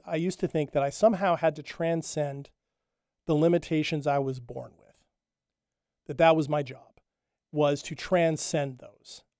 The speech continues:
Um, that's a little different than growing out of them,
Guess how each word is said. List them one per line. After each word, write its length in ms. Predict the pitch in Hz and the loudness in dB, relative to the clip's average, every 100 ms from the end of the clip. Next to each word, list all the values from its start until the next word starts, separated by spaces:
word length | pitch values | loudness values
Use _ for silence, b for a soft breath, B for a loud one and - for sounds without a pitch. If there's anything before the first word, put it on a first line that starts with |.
| _ | _
Um, 400 | 165 165 156 160 _ _ | -2 0 -2 -10 _ _
that's 300 | 160 226 254 | 4 4 4
a 40 | |
little 200 | 285 294 | 2 4
different 640 | 185 175 240 190 143 139 - _ _ _ _ _ | 8 6 6 2 -2 -6 -20 _ _ _ _ _
than 520 | 143 160 160 156 156 - | 0 4 6 4 0 -6
growing 400 | 139 170 170 147 | 4 6 6 4
out 200 | 156 156 | 4 4
of 160 | 135 | 0
them, 160 | 123 | -8